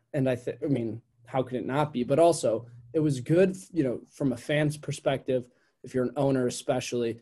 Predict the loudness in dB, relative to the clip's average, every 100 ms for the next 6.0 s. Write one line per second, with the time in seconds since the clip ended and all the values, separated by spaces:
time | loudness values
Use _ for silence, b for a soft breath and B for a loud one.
0 | _ _ -8 -4 -2 -2 0 0 0 0
1 | 0 0 -2 -4 0 0 0 -4 _ _
2 | 0 0 2 0 0 -2 -4 -2 0 -2
3 | -2 -4 -2 -2 -4 -8 -10 -2 4 6
4 | 6 0 -2 -2 -2 -4 -2 0 2 0
5 | -2 -2 -4 0 2 2 0 -2 -6 -10